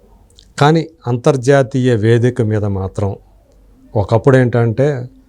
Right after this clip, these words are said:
ఆ, ఫిలిం ఫెస్టివల్స్ అవి బాగా జరిగాయి. ఆ టైంలో తెలుగు, ఒక తెలుగు నుంచి కె విశ్వనాథ్ గారి సినిమాలు బాగా ఎక్కువగా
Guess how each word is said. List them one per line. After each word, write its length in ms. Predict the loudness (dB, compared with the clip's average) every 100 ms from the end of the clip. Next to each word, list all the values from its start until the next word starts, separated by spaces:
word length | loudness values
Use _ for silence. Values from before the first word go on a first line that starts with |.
| _ _ -6
ఆ, 560 | -4 -2 -4 -6 -10 -14 -20 _ -16
ఫిలిం 340 | 0 4 4
ఫెస్టివల్స్ 540 | 4 -2 0 -2 0
అవి 240 | -2 0 -2
బాగా 340 | -2 0 0
జరిగాయి. 500 | 0 -2 -2 -6 -10 _ _ _ -20 -18 -16 -4
ఆ 140 | -2
టైంలో 680 | 0 0 0 0 0 -2 -6 -12 _ _ _ _ _ -2
తెలుగు, 240 | 0 2
ఒక 380 | 2 2 -2 -4 -10 _ _
తెలుగు 260 | 2 6 6
నుంచి 500 | 6 2 2 0 0 -8 -2
కె 120 | 2
విశ్వనాథ్ 440 | 2 0 -6 -6 -6
గారి 260 | -8 -8
సినిమాలు 400 | -10 -8 -6 -8
బాగా 400 | -8 -8 -4 -2
ఎక్కువగా 500 | -2 -4 -4 -4 -6